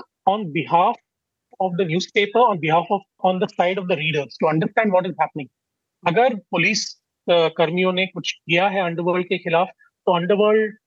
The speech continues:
क्या मानती है, क्या कहती है, क्या करने वाली है, वो जानना जरूरी है। I think in the, in a democracy, you know,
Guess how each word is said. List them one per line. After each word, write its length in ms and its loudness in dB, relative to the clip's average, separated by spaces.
क्या 340 2
मानती 500 -4
है, 180 2
क्या 280 0
कहती 540 -2
है, 140 2
क्या 260 0
करने 420 -2
वाली 320 -2
है, 140 -4
वो 220 4
जानना 440 0
जरूरी 460 0
है। 200 -4
I 120 0
think 240 -6
in 60 0
the, 100 4
in 200 -2
a 100 0
democracy, 600 2
you 100 2
know, 140 2